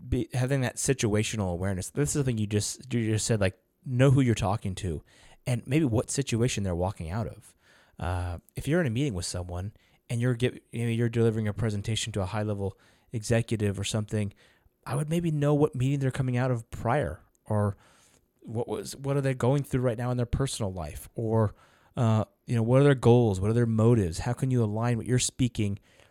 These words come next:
that just sing true to their, their goals? Uh, 'cause sometimes you'll be in a situation where maybe someone's not really in a position to receive what you're saying, even though what you're saying is gold. They're not quite in the position to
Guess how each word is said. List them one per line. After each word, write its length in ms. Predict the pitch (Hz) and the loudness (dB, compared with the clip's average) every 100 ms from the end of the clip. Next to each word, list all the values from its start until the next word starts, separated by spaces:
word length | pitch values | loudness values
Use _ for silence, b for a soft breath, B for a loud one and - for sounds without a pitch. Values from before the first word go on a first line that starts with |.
| - | -6
that 100 | 113 | -2
just 320 | 113 104 - | 0 0 -2
sing 340 | - 139 131 120 | -4 0 0 -2
true 320 | - 131 117 | 0 2 2
to 120 | 107 | 0
their, 280 | 107 110 - _ - | 0 0 -2 _ -8
their 220 | 107 107 | -2 -2
goals? 580 | 101 110 95 76 - - b b b - | 0 0 0 -4 -12 -16 b b b -14
Uh, 80 | - - | -10 -4
'cause 140 | 165 | 0
sometimes 360 | 185 190 208 170 | 0 0 -2 -2
you'll 80 | |
be 100 | 160 | -2
in 60 | 156 | -2
a 60 | 143 | -2
situation 640 | 151 - 139 143 143 131 | -6 -2 0 -2 -4 -2
where 260 | 127 120 - _ _ _ _ _ _ _ - | 0 0 -4 _ _ _ _ _ _ _ -4
maybe 220 | 131 151 | 0 0
someone's 400 | 165 151 123 123 | 0 0 0 0
not 240 | 113 120 139 | -2 -2 -2
really 300 | 127 131 120 | 0 2 2
in 60 | 110 | 0
a 40 | |
position 480 | - 110 113 123 113 | -2 -2 -2 -2 -4
to 140 | - | -4
receive 540 | 98 90 - - 143 127 | -4 -4 -4 -4 -2 -2
what 100 | - | -4
you're 100 | 110 | -6
saying, 520 | - 110 135 190 - b b b b b b - | -4 -2 -2 -4 -8 b b b b b b -4
even 220 | 170 190 | 0 2
though 100 | 175 | 2
what 100 | 156 | 2
you're 100 | 143 | 0
saying 260 | - 147 135 | 0 0 -2
is 140 | 107 | -2
gold. 420 | 95 110 147 180 b b b b | 0 2 2 -2 b b b b
They're 280 | - 120 147 | -2 2 4
not 260 | 139 127 - | 2 -2 -4
quite 300 | - 127 101 | 0 2 2
in 100 | 120 | -2
the 80 | 113 | -4
position 680 | - 127 117 117 - 113 107 | -4 -4 0 0 0 -2 -2
to 340 | 110 101 | 0 0